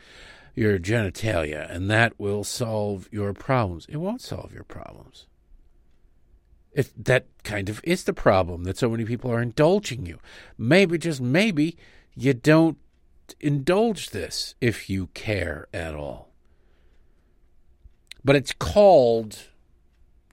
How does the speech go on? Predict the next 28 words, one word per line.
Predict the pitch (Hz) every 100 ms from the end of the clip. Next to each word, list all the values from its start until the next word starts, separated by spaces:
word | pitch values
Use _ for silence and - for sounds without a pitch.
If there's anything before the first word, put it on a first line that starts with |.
| -
hate. | - 143 120 - - - - - -
It's | 107
called | - 156 147 117 -
anti-L | 147 165 151 170 143 147 160
G | 120 151
B | 135 147
T | 135 143
Q | 127 - 147 110 - - - -
legislation | 117 123 117 123 151 156 143 110
to | 98
say, | - 117 113 _ -
"Don't | 180 185
cut | - 104
off, | 82 - - -
don't | - 220
cut | - 135
off | 92 82
kids' | - 120 82 -
genitals. | - 80 82 104 139 - - - _ - - - - -
Don't | 214
perform | 233 202 190 147
a |
double | 107 - 131 123
mastectomy | 117 113 101 - 120 113 143 135
on | 110
a | 92 - - _
fourteen-year-old | - 123 123 - 127 117 110 110 104 90 80
girl | - 101 92 104 143